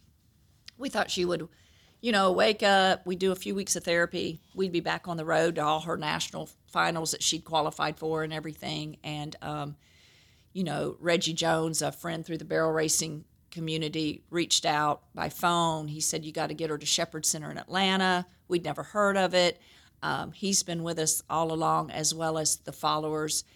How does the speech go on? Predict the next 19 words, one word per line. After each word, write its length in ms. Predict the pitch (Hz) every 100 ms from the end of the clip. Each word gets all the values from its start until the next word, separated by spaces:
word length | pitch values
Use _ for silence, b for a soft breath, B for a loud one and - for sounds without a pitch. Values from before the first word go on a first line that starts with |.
| b b
She 220 | - 185
has 240 | 185 160 151
a 100 | 147
Prayers 500 | _ - 175 175 170
for 140 | 160
J 200 | 160 160
C 160 | 165 190
Beth 220 | 160 160
Thomas 500 | 190 160 160 156 - -
on, 460 | 151 151 147 151 165 _ _
um, 440 | - 147 - 165 190 _ _ _ _ - -
Facebook. 540 | 196 190 - 190 196 - _ b b b b _ -
We 240 | 170 175
have, 500 | 170 170 156 151 147 - - _
for 220 | - 170
seven 420 | - 175 170 165
years, 480 | 160 175 180 175 -
we 180 | 165 160
have 420 | 160 156 156 185